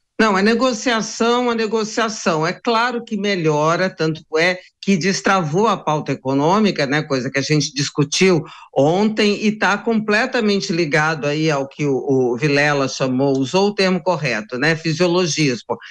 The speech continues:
Tanto é que tava travada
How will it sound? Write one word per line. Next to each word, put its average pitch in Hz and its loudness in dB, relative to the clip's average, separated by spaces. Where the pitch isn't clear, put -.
Tanto 208 2
é 208 2
que 214 2
tava 156 0
travada 139 0